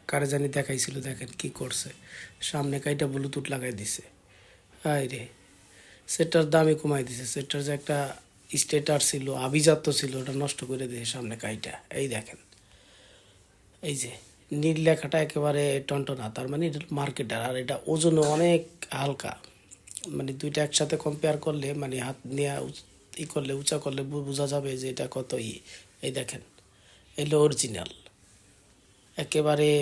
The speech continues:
মানে অত, অত গাঢ় না। দেখেন নীলটা, ওইটা নীলটা একেবারে গাঢ়, আর এটা স্পষ্ট, আর ওটা একটু কম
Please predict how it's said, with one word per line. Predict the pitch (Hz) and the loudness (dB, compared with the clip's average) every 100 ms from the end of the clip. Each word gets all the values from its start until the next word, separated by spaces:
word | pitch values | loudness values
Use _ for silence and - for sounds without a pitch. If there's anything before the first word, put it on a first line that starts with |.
| 143 | 2
মানে | 135 135 131 - - _ _ _ - - 151 | 0 -2 -4 -8 -16 _ _ _ -12 -2 2
অত, | 170 160 | 6 6
অত | 156 170 147 | 6 4 6
গাঢ় | 143 143 117 | 6 4 2
না। | 107 127 | -6 -6
দেখেন | - 123 135 | -6 -2 0
নীলটা, | 151 151 151 202 - - - - 127 | 0 2 2 2 -2 -16 -20 -8 -6
ওইটা | 139 147 147 143 | 0 2 2 2
নীলটা | 151 151 151 | 0 0 0
একেবারে | 151 151 151 143 143 | 0 0 0 0 0
গাঢ়, | 143 190 | 2 2
আর | 156 131 | 2 -2
এটা | 135 131 131 - | -4 -2 0 0
স্পষ্ট, | - 135 - - - - - - - - | 0 0 0 -2 -8 -10 -20 -20 -20 -10
আর | 139 | -6
ওটা | 143 135 | -4 -4
একটু | 139 - | -4 0
কম | 151 | 2